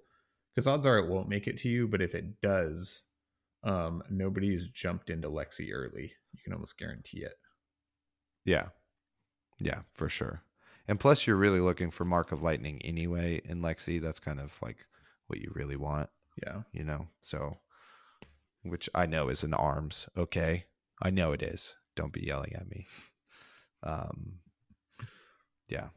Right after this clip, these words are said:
Speaker 2: 'Cause you definitely want a Honing Hood over a Ragamuffin's hat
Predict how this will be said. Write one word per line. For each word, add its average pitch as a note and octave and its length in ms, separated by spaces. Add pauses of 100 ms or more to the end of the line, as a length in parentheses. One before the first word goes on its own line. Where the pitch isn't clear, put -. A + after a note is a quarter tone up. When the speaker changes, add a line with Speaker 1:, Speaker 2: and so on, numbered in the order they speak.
(800)
Speaker 2:
'Cause A2 160
you A2+ 60
definitely C3 360
want F#2 320
a F2+ 80
Honing F2 300
Hood E2+ 320
over D#2+ 320
a D2+ 60
Ragamuffin's C#2+ 720
hat C#2+ 320